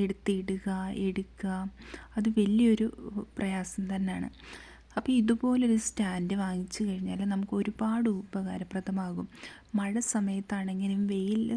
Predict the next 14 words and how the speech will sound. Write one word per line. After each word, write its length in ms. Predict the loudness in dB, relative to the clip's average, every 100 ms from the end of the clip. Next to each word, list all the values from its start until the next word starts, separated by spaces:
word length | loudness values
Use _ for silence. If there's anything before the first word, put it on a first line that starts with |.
| -2
സമയത്താണെങ്കിലും 920 | -4 -4 -6 -6 -6 -4 -4 -2 -2 -2
നമുക്ക് 340 | -4 -6 -6 -6 -10 -16 -16 -10 -2 2
വേഗത്തിൽ 760 | 2 2 0 0 2 4 2 -2 -2 -2
ഇട-, 200 | 0 -6 -8
പെട്ടെന്ന് 580 | -6 0 4 6 6
തന്നെ 200 | 4 4 4
നമുക്ക് 320 | 2 -2 -4 -4 -8 -20 -6 0
ഇടാൻ 300 | 2 4 6 4
പറ്റും 220 | 2 0
എന്നുള്ളതാണ് 380 | 2 0 0 -2
ഇതിൻ്റെ 160 | -4 -2
പ്രത്യേകത. 480 | -4 -4 -4 -4 -4 -8 -12 -18 -18 -2
അപ്പം 180 | 6 6
ഞാൻ 260 | 6 4